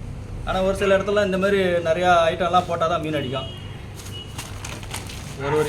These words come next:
ஏரியாவுக்கும் ஒரு ஒரு மாதிரி. நல்லா தூளா நொறுக்கியாச்சு. இது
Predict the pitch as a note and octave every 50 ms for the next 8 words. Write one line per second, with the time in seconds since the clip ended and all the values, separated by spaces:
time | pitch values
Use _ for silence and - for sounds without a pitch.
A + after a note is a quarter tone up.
0 | D#3+ F3+ F#3+ F#3+ F#3+ F#3 G3 F#3 E3+ E3 D#3+ D3+ D3+ D#3 D3+ D3 C#3 C3+ - -
1 | - - - - - - - - - - - - - - - - - - - -
2 | - - - - - - - - C#3+ D#3 E3 D#3+ E3 F3 F3 F3+ E3+ D#3+ D#3+ D#3
3 | D#3 E3 D#3+ D#3 D3+ D#3 E3+ F3+ - - - - - - - - - - - -
4 | - - - - - - - - - - - - - - - - - C#3 C#3+